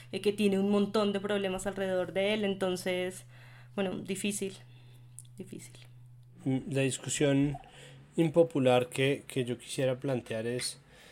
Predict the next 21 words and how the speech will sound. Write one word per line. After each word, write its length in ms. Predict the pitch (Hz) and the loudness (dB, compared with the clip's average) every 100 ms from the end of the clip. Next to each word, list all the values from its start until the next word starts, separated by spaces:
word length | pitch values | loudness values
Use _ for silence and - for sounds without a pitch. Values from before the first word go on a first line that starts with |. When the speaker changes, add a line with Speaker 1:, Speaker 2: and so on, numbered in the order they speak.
| - _ - | -20 _ -4
Speaker 2:
eh, 320 | 151 139 139 - - | 2 4 2 -2 0
la 220 | 151 143 | 4 6
reacción 420 | 143 120 147 143 | 4 2 2 4
inmediata 840 | 165 170 127 120 120 - 135 139 - _ - | 6 6 6 4 4 0 -2 -2 -6 _ -10
cuando 260 | - 131 117 | -2 -2 -2
estas 240 | - 127 | -4 -4
cosas 300 | - 117 117 | -4 -6 -6
pasan 320 | - 143 147 143 | -2 -2 0 -2
es 140 | - | -4
como, 200 | 127 127 | -4 -2
"Es 100 | 120 | 0
que 120 | 143 | 2
esto 240 | 120 - 123 | 2 2 0
no 80 | |
es 100 | 123 | 0
el 140 | 120 110 | -2 -2
fútbol", 560 | - 147 131 131 131 | 0 0 0 -2 -4
o 80 | 127 | -4
es 100 | 120 | -4
que, 240 | 131 123 - - - - | -2 -4 -6 -18 -20 -4
eh, 220 | 127 123 | -2 0